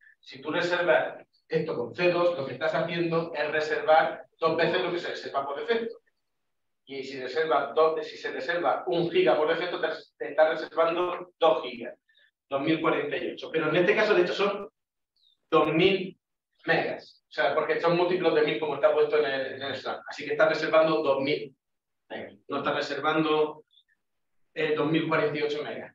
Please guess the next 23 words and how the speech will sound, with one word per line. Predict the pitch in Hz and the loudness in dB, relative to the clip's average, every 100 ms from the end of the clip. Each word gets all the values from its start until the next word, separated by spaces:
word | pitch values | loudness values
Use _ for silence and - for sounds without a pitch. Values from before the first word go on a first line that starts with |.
| _ | _
Por | 151 | -2
lo | 147 151 | 2 4
tanto, | 165 175 170 185 185 - - _ _ _ _ _ _ _ | 6 4 4 4 2 0 -12 _ _ _ _ _ _ _
eh, | 135 | -6
al | 131 127 | -4 -4
final | 156 160 | -2 0
se | 160 - | 0 0
acaba | 143 151 | 2 2
cancelando | 151 151 147 156 151 | 0 -2 -2 0 0
por | 139 | 0
exactamente | - 139 135 143 143 156 156 - | -4 -6 -6 -4 -2 0 0 -2
el | 117 | -6
mismo | 143 147 143 143 - - | -4 -2 -2 -2 -8 -12
motivo. | 117 - - - _ _ _ | -8 -8 -10 -16 _ _ _
Ahora | - 139 165 | -2 4 4
bien, | 147 - - - _ _ _ _ _ _ _ _ _ _ _ _ _ _ _ _ _ _ | 4 0 -6 -16 _ _ _ _ _ _ _ _ _ _ _ _ _ _ _ _ _ _
¿qué | 180 | 4
opináis | 202 185 170 170 175 165 - - _ | 6 6 6 6 6 2 -2 -8 _
de, | 160 160 - - - | 0 2 2 -2 -10
en | - 139 | -8 -2
vez | 170 170 | 0 4
de | 170 | 4
reservar | 156 156 - 135 127 160 160 - - | 4 2 0 -6 0 4 4 2 -4